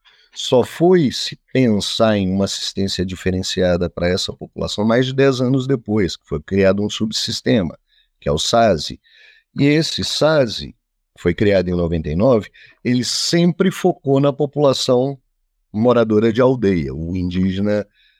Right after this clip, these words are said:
não, fora da cidade. E quando a gente vai olhar para esse indígena urbano, ele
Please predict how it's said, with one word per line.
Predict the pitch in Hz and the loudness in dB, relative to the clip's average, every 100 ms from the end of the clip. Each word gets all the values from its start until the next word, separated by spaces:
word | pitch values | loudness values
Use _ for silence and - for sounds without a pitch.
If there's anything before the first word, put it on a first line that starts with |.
| _ _ | _ _
não, | - 110 139 151 156 - | -4 -2 2 2 2 -2
fora | - - 147 127 113 | -4 2 4 4 2
da | 107 | 0
cidade. | - 95 78 73 55 - - - _ _ _ _ - _ _ | -2 -8 -4 -4 -4 -10 -16 -18 _ _ _ _ -20 _ _
E | - | -6
quando | 127 160 | 0 4
a | 180 | 4
gente | 156 170 120 | 2 0 2
vai | 143 | 2
olhar | 156 131 117 | 4 4 0
para | 113 | 0
esse | 113 117 | -4 -2
indígena | 107 107 101 98 | 0 0 -2 -4
urbano, | 90 95 131 170 123 85 - _ _ _ | -4 -2 2 2 0 -4 -14 _ _ _
ele | 127 131 | -2 -2